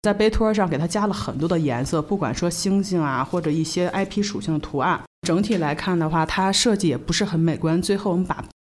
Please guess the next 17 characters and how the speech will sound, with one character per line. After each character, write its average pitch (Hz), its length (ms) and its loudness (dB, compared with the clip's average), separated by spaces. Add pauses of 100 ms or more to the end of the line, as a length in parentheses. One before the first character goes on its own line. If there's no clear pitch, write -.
(140)
杯 220 160 2
托 214 240 0
这 202 100 0
个 175 80 -2
造 180 200 0
型 165 160 -2
的 170 80 2
颜 139 260 0
色 165 280 0
呢， 120 120 -2
都 180 180 -2
去 180 200 -4
给 143 80 -4
它 143 120 -4
去 - 220 -2
掉 160 200 0
了， 90 120 -4